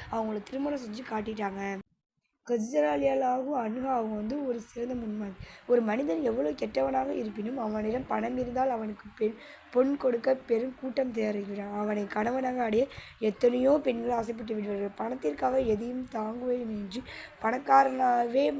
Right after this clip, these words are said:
மணமாளனாக கொள்ள நினைப்பதுண்டு. தாங்குவே என்று பணக்காரனையே மணவாளனாக கொள்ள நினைப்பதுண்டு.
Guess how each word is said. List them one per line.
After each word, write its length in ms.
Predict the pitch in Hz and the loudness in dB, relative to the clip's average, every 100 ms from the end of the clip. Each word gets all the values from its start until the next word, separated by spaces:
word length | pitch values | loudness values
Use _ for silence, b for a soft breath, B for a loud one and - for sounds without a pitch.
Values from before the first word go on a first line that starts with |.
| 226 | 0
மணமாளனாக 960 | 214 247 254 262 254 247 226 226 277 | 0 0 0 0 0 0 -2 -2 -4
கொள்ள 380 | - 214 214 254 B B - | -4 -2 0 -2 B B -6
நினைப்பதுண்டு. 920 | 220 226 240 247 220 202 185 196 202 B B B | 0 0 2 2 2 0 0 -2 -2 B B B
தாங்குவே 720 | 226 214 240 262 277 285 302 | 2 4 4 2 2 4 4
என்று 640 | 262 226 214 196 214 254 277 - 226 | 2 0 -2 -2 0 0 -2 -8 -4
பணக்காரனையே 1040 | 262 254 277 269 262 262 254 247 262 320 - B B - 214 | -2 0 4 4 2 -2 -4 0 4 4 2 B B -8 2
மணவாளனாக 960 | 214 220 262 269 269 262 254 254 277 277 | 4 4 6 6 6 4 2 2 2 2
கொள்ள 360 | 233 220 254 | 0 0 0
நினைப்பதுண்டு. 1160 | 269 226 220 247 - 220 202 190 190 190 196 | -2 -2 -4 -2 0 0 -2 -6 -6 -2 0